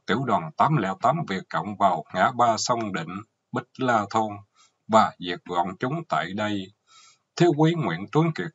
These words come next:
tử trận tại Gia Định. Sau đó chiến đoàn A về Huế, tham dự mừng chiến thắng rồi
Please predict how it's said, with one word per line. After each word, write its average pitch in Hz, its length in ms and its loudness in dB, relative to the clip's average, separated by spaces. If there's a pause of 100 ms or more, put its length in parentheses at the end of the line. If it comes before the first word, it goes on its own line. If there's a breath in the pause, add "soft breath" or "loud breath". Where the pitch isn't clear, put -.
tử 101 220 -2
trận 82 160 -2 (140)
tại 90 240 -4
Gia 113 240 -2
Định. 85 260 -8 (560 soft breath)
Sau 123 240 2
đó 104 180 -2 (100)
chiến 160 220 0
đoàn 87 220 -2
A 107 200 -2 (100)
về 90 180 -2 (100)
Huế, 110 240 -4 (240)
tham 143 260 2
dự 92 200 -6
mừng 95 220 -2 (140)
chiến 131 220 -4
thắng - 280 -2
rồi 104 220 -2